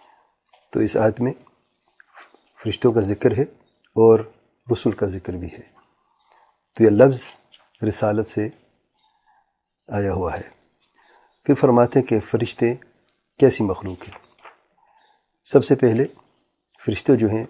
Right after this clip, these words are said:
یہ غیب عالم ہے، عالم غیبی، یعنی اسے مشاہدہ نہیں کیا جا سکتا۔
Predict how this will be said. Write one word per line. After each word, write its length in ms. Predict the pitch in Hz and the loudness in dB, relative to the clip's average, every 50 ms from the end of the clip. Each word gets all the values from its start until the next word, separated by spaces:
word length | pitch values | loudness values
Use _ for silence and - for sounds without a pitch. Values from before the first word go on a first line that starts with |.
| _ _ _ _ _ _ _ _ _ _ _ _ _ _ _ _ | _ _ _ _ _ _ _ _ _ _ _ _ _ _ _ _
یہ 120 | - 117 117 104 | 4 6 6 6
غیب 200 | 101 123 123 117 123 117 - - - - _ _ _ _ _ _ - | 6 4 4 4 4 2 2 -2 -12 -20 _ _ _ _ _ _ 0
عالم 320 | 110 107 101 95 92 85 | 2 2 2 0 -2 -6
ہے، 140 | - - 101 - - _ _ _ _ _ _ _ _ _ _ _ _ _ _ _ | -10 -14 -18 -20 -20 _ _ _ _ _ _ _ _ _ _ _ _ _ _ _
عالم 420 | - 95 113 123 120 110 98 101 101 | 0 2 4 6 6 4 4 0 -4
غیبی، 340 | 92 101 98 92 92 95 80 - _ _ _ _ _ _ _ _ _ _ _ _ _ _ _ _ _ _ _ _ _ _ _ _ _ _ _ _ _ _ _ _ _ _ _ _ | -2 -2 -2 -2 -4 -6 -8 -10 _ _ _ _ _ _ _ _ _ _ _ _ _ _ _ _ _ _ _ _ _ _ _ _ _ _ _ _ _ _ _ _ _ _ _ _
یعنی 260 | 117 107 110 117 117 | 0 2 2 2 2
اسے 180 | - 113 - 117 | 0 -2 -2 -4
مشاہدہ 360 | 101 - - 120 110 110 104 | -2 0 0 0 0 0 -2
نہیں 140 | 104 104 98 | -4 -4 -4
کیا 180 | - 95 90 | -4 -6 -8
جا 160 | 87 90 92 92 | -8 -8 -10 -12
سکتا۔ 300 | - - - _ - | -12 -16 -20 _ -18